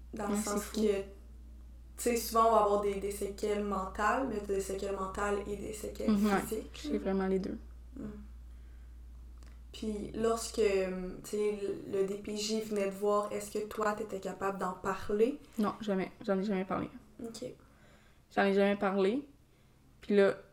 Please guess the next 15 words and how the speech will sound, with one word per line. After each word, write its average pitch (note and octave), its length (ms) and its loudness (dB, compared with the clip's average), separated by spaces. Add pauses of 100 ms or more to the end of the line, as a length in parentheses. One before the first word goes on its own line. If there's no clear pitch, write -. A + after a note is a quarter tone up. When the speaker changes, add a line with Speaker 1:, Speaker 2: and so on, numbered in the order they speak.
(320)
Speaker 2:
euh, F#3 540 6 (680)
j'ai G3+ 140 4
comme G3+ 200 4
subi G3+ 300 0
des G#3 200 4
agressions F#3+ 460 2
aussi D4 280 -6 (440)
à G#3+ 100 -4
cause G#3+ 300 0
de G#3+ 80 2
ma G3 80 2
mère. G#3 180 0 (460)
Speaker 1:
Mhm. A#3+ 240 -6 (960)
Speaker 2:
Puis, G3 340 8
euh, F#3 360 6